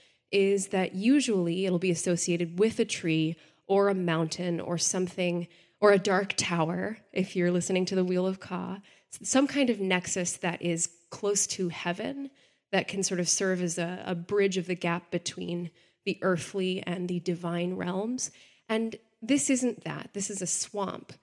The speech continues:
So what we have instead of reaching for the heavens is a place where it's partially submerged.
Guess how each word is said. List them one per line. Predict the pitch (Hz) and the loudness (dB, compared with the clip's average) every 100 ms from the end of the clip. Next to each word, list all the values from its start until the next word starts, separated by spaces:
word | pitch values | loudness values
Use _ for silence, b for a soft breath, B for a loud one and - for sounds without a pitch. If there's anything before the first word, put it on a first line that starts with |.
| _ _ _ | _ _ _
So | - | 0
what | 214 220 | 2 2
we | 214 | -2
have | 175 233 220 | -2 -2 0
instead | 196 185 - 240 220 | 0 0 2 2 2
of | 185 180 | 2 0
reaching | 190 185 185 175 | 0 0 -2 -4
for | 170 | -6
the | 170 | -8
heavens | 165 320 269 180 175 190 - | -2 0 2 0 -2 -6 -4
is | 180 180 175 - - b b b | 0 0 0 -4 -10 b b b
a | 190 | -8
place | - 233 226 - | 2 2 4 2
where | 196 185 | 2 2
it's | 190 - | 2 -2
partially | - - 220 208 247 208 | -4 0 2 2 0 0
submerged. | 190 196 180 233 220 - 196 - | 0 -2 -2 -2 -4 -6 -10 -14